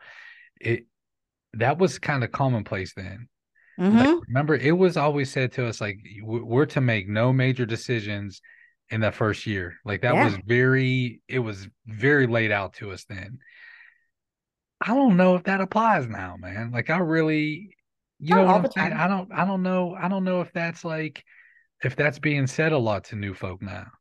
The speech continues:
Speaker 1: It's like, "Hey,
Speaker 2: Yeah.
Speaker 1: you know, you focus on staying clean, no major decisions this first year, build a foundation."
Speaker 2: Yeah.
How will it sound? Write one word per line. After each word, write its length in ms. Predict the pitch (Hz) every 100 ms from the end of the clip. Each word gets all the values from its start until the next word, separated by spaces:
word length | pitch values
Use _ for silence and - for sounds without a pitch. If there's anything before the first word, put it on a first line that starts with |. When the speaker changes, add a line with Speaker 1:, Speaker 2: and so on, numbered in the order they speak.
| _ _ -
Speaker 1:
It's 160 | 113 110
like, 200 | 110 -
"Hey, 100 | 139
Speaker 2:
Yeah. 280 | 202 180
Speaker 1:
you 40 | 165 113
know, 40 |
you 200 | 104 131
focus 400 | 135 143 135 127
on 100 | 131
staying 340 | - 131 120 104
clean, 440 | 131 123 120 104
no 140 | 113
major 280 | 123 120 117
decisions 500 | 104 101 123 110 113
this 160 | 110 104
first 340 | 120 107 -
year, 320 | 120 113 107 - - - _ _
build 220 | 120 117
a 60 | 104
foundation." 800 | - 113 101 113 117 - 98 95 - - - _ 381
Speaker 2:
Yeah. 200 | 415